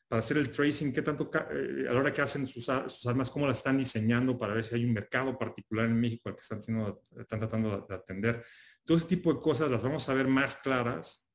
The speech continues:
las vamos a tener mucho más claras una vez que se presenta la demanda, empieza el discovery, empiezan los testimonios y empiezan a ver más, más información pública. Y eso también es importante para los, la, la, para el público norteamericano y para el legislador americano,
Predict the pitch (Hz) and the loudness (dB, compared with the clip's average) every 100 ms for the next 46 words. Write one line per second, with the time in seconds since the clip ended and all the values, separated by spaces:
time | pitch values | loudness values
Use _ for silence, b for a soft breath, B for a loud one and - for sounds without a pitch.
0 | _ - 107 117 120 120 127 127 123 120 | _ -4 -2 0 2 2 2 -2 -4 -4
1 | 123 110 117 131 120 131 117 117 117 117 | -2 -2 -2 0 2 4 2 0 -4 -6
2 | - 110 127 117 98 101 104 123 131 113 | -4 -2 0 2 0 0 2 2 2 -2
3 | 110 113 104 - - 110 117 120 117 113 | -4 -4 -6 -4 0 2 2 2 0 -2
4 | 110 98 - - 101 104 113 120 120 b | -4 -6 -10 -8 -4 2 4 4 2 b
5 | b b - 98 110 - 104 98 101 113 | b b -8 -4 -2 -2 -2 -2 -2 -2
6 | 117 101 101 107 - 104 104 92 90 113 | -4 -4 -2 -4 -4 -6 -6 -8 -6 -4
7 | 104 139 131 113 - - b b - 131 | 0 2 4 2 -2 -16 b b -2 2
8 | 180 131 143 156 139 117 110 131 143 - | 2 2 2 -2 -4 -2 0 0 -2 -2
9 | 107 98 - - 117 - 113 104 123 120 | -2 -2 -8 -10 -10 -8 -8 -10 -12 -12
10 | 113 107 107 110 - - 131 127 113 107 | -8 -6 -8 -10 -8 -2 -2 2 0 2
11 | 104 98 98 - 120 117 104 92 - 101 | 0 -2 -2 0 0 0 -2 -4 -6 -2
12 | 123 123 120 101 - 104 | 0 2 0 -2 -6 -6